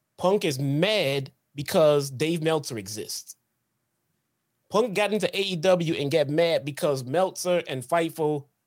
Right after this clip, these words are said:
said some things about him and he didn't like it.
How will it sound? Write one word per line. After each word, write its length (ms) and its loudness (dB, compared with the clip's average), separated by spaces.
said 400 0
some 180 -4
things 380 0
about 260 0
him 200 -4
and 100 -4
he 140 -8
didn't 260 -4
like 260 -8
it. 140 -18